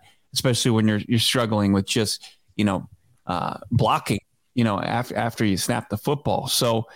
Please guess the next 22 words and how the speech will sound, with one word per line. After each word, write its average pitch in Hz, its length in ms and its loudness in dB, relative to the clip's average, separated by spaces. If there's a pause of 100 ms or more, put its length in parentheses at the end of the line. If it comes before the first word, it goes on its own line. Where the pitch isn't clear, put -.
(160)
you 117 140 0
gotta, 135 360 2
you 127 140 2
just 139 180 2
have 143 180 0
to 131 80 0
be 120 120 2
a 113 60 2
little 113 180 2
bit 113 220 0 (420)
better 120 360 0
as 107 100 0
far 113 260 0
as 104 160 0
your 104 100 -6
snaps, 135 460 -4
get - 160 -4
those 123 220 0
dialed 117 380 0
in. 123 200 0
And 110 140 4
then, 107 280 2